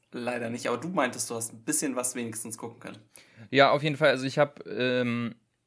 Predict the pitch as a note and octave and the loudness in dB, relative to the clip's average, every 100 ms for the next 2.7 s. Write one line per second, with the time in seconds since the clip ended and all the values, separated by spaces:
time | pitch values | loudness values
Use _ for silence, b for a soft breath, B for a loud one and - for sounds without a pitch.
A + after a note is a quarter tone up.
0 | _ B2+ C3+ C#3+ C#3+ C#3+ B2+ B2+ B2 B2 | _ 0 2 4 2 0 -4 -6 -8 -8
1 | C3 B2+ A#2+ - C#3 - A#2 A#2 A#2+ A2+ | -10 -8 -6 -6 -8 -6 -4 -4 -4 -2
2 | C3 A2+ - A2+ C#3+ B2+ E3+ | -4 -6 -4 -2 0 -2 -4